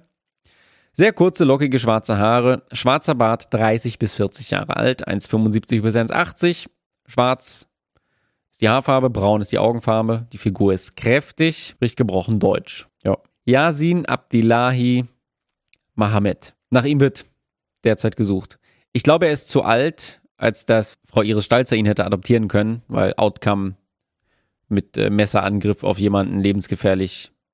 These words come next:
derselbe ist. Wie gesagt,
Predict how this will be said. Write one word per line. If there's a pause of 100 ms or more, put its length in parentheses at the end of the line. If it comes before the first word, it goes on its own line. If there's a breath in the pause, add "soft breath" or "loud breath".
(340)
derselbe
ist. (680)
Wie
gesagt,